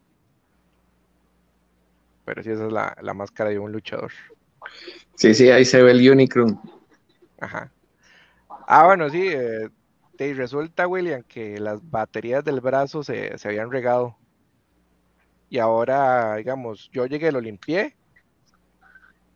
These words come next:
Speaker 1: pero si le pongo las baterías, el ma ilumina. Pero si le aprieto el bot-, el, la mano hacia adentro, no ilumina. Entonces ya McDaniel me dio ahí un consejillo de echarle,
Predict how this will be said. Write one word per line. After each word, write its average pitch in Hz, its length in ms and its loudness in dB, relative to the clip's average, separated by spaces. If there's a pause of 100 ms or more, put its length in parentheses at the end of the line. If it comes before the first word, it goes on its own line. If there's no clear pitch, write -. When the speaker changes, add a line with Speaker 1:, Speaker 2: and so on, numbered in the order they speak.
Speaker 1:
pero 117 240 -4
si 117 100 -10
le 110 100 -6
pongo 147 260 -8
las 190 100 0
baterías, 160 440 -4
el 143 100 -6
ma 135 140 -4
ilumina. 147 560 -8 (280)
Pero 113 240 -6
si 113 100 -12
le 107 80 -4
aprieto 131 320 -6
el 160 60 -8
bot-, 160 180 -4
el, 107 340 -6
la 104 100 -6
mano 135 240 -4
hacia 113 160 -4
adentro, 139 400 -6
no 120 200 -8
ilumina. 120 540 -8 (320)
Entonces - 260 -12
ya 117 80 0
McDaniel 123 520 -2
me 104 120 -8
dio 110 140 -4
ahí 120 140 -2
un 123 100 -10
consejillo 117 680 -8
de - 120 -8
echarle, 110 760 -2